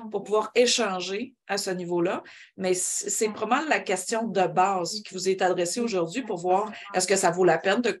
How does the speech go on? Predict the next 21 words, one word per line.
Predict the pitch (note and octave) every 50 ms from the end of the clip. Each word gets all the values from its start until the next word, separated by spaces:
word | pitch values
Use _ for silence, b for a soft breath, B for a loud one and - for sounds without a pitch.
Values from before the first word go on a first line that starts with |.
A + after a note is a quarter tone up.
| _ _ -
de | F3+ F3+
conserver | F3 - F#3+ F3+ - F#3+ E3+ E3 F3 G#3+
ce | A3 - F#3+
type | E3+ - - G#3+ G3+
de | F3+ F3+
groupe-là. | E3+ - - E3+ E3+ - F3+ F#3 D4+ B B B B
Si | B - - - B3+
oui, | A#3 C#4+ D4+
c'est | D#4 - A#3+ - -
à | F#3+ F3
quel | F3 G#3+ G#3+ G3 G3 G3+
niveau | G3+ G3+ F#3+ A3 D4 B3+
vous | A3+ A#3 G3+ G3
aimeriez | G3 F3 F3+ F3 E3+ F3 E3+ F#3 F#3+ G3+ G#3 B B B B _
que | - G#3
les | F#3 F3 F3+ E3+ F3+
éch-, | F3+ E3 - - -
les | F#3 F3+ F3 E3+ D#3+ E3
échanges | E3+ E3 - F#3+ F#3 F#3+ G3 G#3
se | - - F#3+ F3
fassent. | F3 - F3+ F3 F3 - - - - -